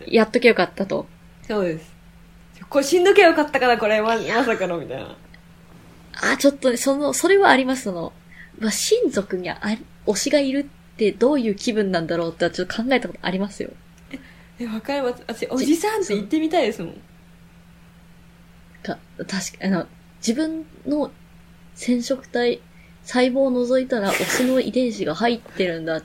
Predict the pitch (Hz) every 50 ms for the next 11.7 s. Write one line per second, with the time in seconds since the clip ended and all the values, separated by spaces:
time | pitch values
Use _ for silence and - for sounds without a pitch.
0 | - - - 180 - - - 175 180 185 180 170 165 160 151 143 - 147 131 143
1 | - - - - - - - - - - - - - - 202 220 214 302 320 349
2 | 339 339 311 - 330 320 339 330 294 240 196 180 170 - 170 165 - - - -
3 | - - - - - - - - - - - - - - - - - - 196 202
4 | 302 285 - 311 311 285 - - - 208 196 196 196 - - - - - - -
5 | - - 269 262 254 254 254 - - - 254 247 254 254 247 - - - - -
6 | - - - - - 254 226 196 - - - - - - - - - - - 170
7 | 156 156 160 160 165 160 156 156 - - - - 208 190 175 160 151 - - -
8 | - - - - - - - - - - - - - - 214 240 269 269 254 214
9 | 190 - - 170 165 175 165 160 - 151 - - - - - - - - - -
10 | - - - - - - - - - - - - - - - 247 254 226 - 196
11 | 190 180 190 226 269 285 311 294 - 165 156 165 180